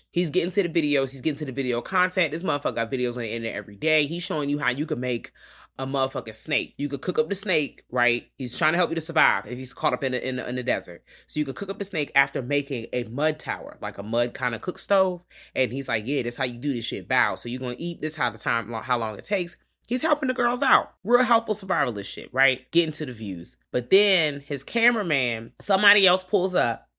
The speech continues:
And if we see somebody on a dirt bike, we're getting these motherfucking, like, first of all, the camera rolls back. It's Jamie Kennedy.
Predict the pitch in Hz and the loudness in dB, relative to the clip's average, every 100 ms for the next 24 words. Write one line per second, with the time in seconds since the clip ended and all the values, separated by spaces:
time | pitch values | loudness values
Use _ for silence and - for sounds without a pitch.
0 | _ 139 131 123 120 - 127 139 151 196 | _ 4 4 2 0 -2 0 2 2 4
1 | 185 220 185 170 160 156 139 120 160 - | 4 4 4 4 4 2 2 4 2 2
2 | 101 - 123 143 151 123 139 143 143 127 | -4 -2 -2 0 0 0 -2 -2 -2 -2
3 | 123 120 123 110 104 98 92 - - 202 | 0 -2 -2 -4 -4 -4 -4 -4 2 2
4 | 226 139 135 - 165 185 147 135 123 - | 2 -2 -2 0 0 0 -2 -2 -4 -2
5 | 117 113 131 127 - 143 170 190 - 107 | -2 0 -4 -4 0 0 0 -4 -6 -8
6 | 57 58 | -8 -18